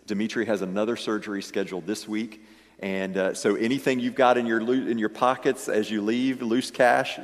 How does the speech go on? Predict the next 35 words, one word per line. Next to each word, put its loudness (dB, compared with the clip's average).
drop 6
it 0
in 2
there. 0
We'll 0
continue -2
to -6
collect 2
it -2
through 0
the -2
December 0
and -6
come -4
back 4
e-, 0
every 2
week -2
to -2
hear 0
more 4
about 4
their 2
story. 2
This 0
baby 4
born 2
in -2
a 0
foreign 0
place 0
who 0
continues -2
to -6
struggle, 2